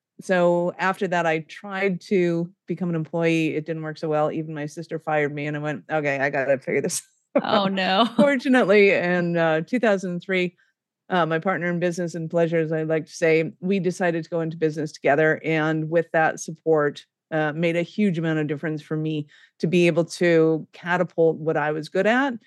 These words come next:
Speaker 1: and knowing that I had the support of somebody behind me that could help me to get through the tough times that I had no clue <laughs> how to deal with.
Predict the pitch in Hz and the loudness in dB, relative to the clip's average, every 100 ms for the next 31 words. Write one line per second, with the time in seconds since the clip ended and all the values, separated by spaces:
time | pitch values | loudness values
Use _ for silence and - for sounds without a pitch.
0 | _ _ - 180 175 175 175 170 175 170 | _ _ -4 0 2 0 0 0 -2 -2
1 | 160 156 165 160 160 - - 165 147 160 | 0 0 -2 -4 -6 -8 -2 0 0 -2
2 | 156 151 147 151 139 151 151 - 160 151 | -2 -2 -2 -2 -4 -4 -4 -6 -8 -4
3 | 151 135 151 147 143 - 156 151 160 156 | -4 -2 -4 -4 -8 -4 -2 0 -2 -4
4 | - 160 156 156 151 151 - 156 156 147 | -6 -4 -2 -4 -6 -6 -4 -6 -6 -6
5 | 156 131 147 147 151 139 - 151 151 156 | -6 -4 -4 -2 -2 -6 -10 -8 -6 -6
6 | - 349 330 196 247 _ _ 302 247 180 | -2 2 4 4 2 _ _ 4 4 6
7 | 202 151 147 139 | 4 4 0 -4